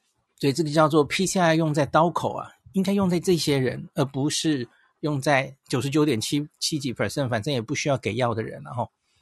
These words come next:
好，那病例感染后易产生严重并发症或死亡高风险族群，尽速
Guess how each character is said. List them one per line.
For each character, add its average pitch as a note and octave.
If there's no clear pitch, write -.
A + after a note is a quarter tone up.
好， B2
那 D3+
病 F3
例 E3+
感 C#3+
染 C3+
后 D3
易 D#3+
产 A2+
生 D3+
严 C3+
重 C#3+
并 D3+
发 C#3+
症 C#3
或 C#3
死 -
亡 A2+
高 D3
风 D#3
险 A#2
族 A#2
群， A#2
尽 D#3
速 D#3